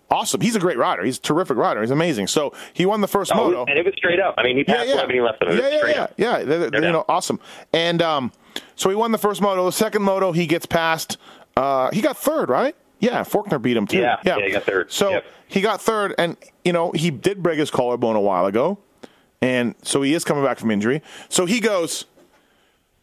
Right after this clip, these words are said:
Speaker 1: The, the announcer kinda set him up like, you know, "You've had some, you've had some time off the bike or whatever." And instead of him saying, you know,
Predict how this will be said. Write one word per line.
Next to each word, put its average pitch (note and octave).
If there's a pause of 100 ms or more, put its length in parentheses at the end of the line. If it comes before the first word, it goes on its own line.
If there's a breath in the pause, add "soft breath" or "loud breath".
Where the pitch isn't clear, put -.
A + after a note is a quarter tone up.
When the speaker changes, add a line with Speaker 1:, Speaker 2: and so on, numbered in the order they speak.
(160)
Speaker 1:
The, E3
the D#3+
announcer G3
kinda F3+
set F3
him E3
up F3+
like, C#3+
you D#3
know, D3+
"You've C#3
had D3+
some, C#3+ (160)
you've C#3+
had C#3+
some C3
time C3+
off B2
the B2+
bike B2
or A#2+
whatever." A2 (540 loud breath)
And F#3+
instead A3+
of G#3
him G3
saying, F3
you D#3
know, D3